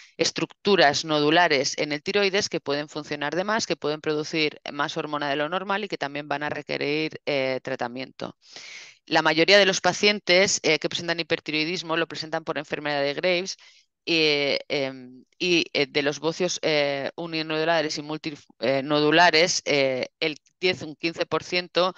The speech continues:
tendrán nódulos hiperfuncionantes. Estos pa-, estos hipertiroidismos son frecuentemente subclínicos. La indicación suele ser, eh, en pacientes, eh, que tienen estos nódulos que pueden dar signos de que empiezan a funcionar,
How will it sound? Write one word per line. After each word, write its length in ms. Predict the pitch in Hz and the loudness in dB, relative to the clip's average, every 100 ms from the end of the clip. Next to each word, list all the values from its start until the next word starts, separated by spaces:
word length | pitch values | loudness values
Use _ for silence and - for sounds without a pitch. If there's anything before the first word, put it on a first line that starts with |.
| - - _ | -10 -20 _
tendrán 380 | 160 147 156 156 | -4 0 0 0
nódulos 440 | 156 160 170 165 - | -2 0 0 -2 -8
hiperfuncionantes. 1080 | 160 147 - 156 139 135 127 113 - - - | -4 -6 -6 -12 -8 -6 -6 -6 -6 -8 -2
Estos 300 | 185 214 - | 0 0 0
pa-, 180 | - 180 | 0 0
estos 280 | 175 - 214 | 0 -2 -4
hipertiroidismos 880 | 214 180 165 170 160 185 208 202 196 | -2 -2 -4 -4 -4 -4 -6 -8 -6
son 180 | 190 | -6
frecuentemente 720 | 180 190 170 175 180 165 170 185 | -6 -6 -6 -6 -8 -8 -6 -4
subclínicos. 760 | 165 - 156 151 135 - 139 | -4 -4 -4 -4 -6 -6 -2
La 80 | 151 | 0
indicación 640 | 151 151 156 143 196 202 214 | 0 -2 -2 2 2 2 2
suele 280 | 185 175 | 2 2
ser, 360 | 180 185 196 220 - - - _ - | 2 2 2 2 -8 -20 -20 _ -2
eh, 460 | 160 156 151 151 - | 0 2 2 0 -4
en 120 | 156 | -2
pacientes, 800 | 151 147 185 180 147 117 139 - | -2 0 -4 0 0 0 -4 -6
eh, 640 | 139 131 127 123 117 107 - _ | -4 -2 -4 -6 -6 -8 -10 _
que 120 | 156 | -6
tienen 380 | - 170 151 147 | 0 0 0 -2
estos 320 | 156 - 156 | -4 -4 -4
nódulos 400 | 180 180 139 143 | 0 0 0 -2
que 120 | - | -4
pueden 460 | 139 165 165 139 139 | -4 0 2 0 0
dar 220 | 151 151 | 0 0
signos 400 | 139 180 180 147 | -4 -10 -8 -6
de 100 | 139 | -6
que 100 | - | -6
empiezan 580 | 139 156 170 151 127 123 - | -4 0 0 0 -4 -6 -6
a 400 | 147 131 127 127 | -2 0 -2 -4
funcionar, 640 | - 156 135 139 151 151 | -6 -8 -4 -2 2 0